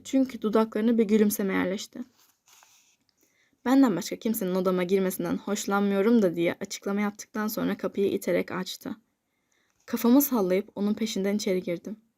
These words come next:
Drew Houston'un odasına girdiğim için biraz huzursuz muydum? Evet. Peki, bir anlığına da olsa orada olmamam gerektiği aklıma geldi mi?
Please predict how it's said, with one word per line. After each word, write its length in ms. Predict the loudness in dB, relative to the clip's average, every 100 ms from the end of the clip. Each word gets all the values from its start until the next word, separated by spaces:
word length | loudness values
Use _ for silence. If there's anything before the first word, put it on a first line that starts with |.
| _ _ _ _ _ _
Drew 300 | 6 8 6
Houston'un 440 | 4 0 0 0 0
odasına 460 | 0 -2 -2 -6
girdiğim 440 | -6 -4 -4 0 -2
için 260 | -2 -2
biraz 340 | -2 -2 -4 -6
huzursuz 420 | -4 -4 -4 0
muydum? 360 | 2 2 -2 -6 _ _ _ _
Evet. 260 | -8 -6 -8 -14 _ _ _ _ _
Peki, 340 | -4 -2 -4 -4 -10 _ _ _
bir 60 | 2
anlığına 460 | 6 8 8 6 6
da 60 |
olsa 300 | 4 2 -2
orada 280 | 2 4 4
olmamam 420 | 4 4 4 2
gerektiği 420 | 2 2 0 -6
aklıma 360 | -8 -6 -6 -4
geldi 360 | -2 -2 -2 -2
mi? 300 | -2 -4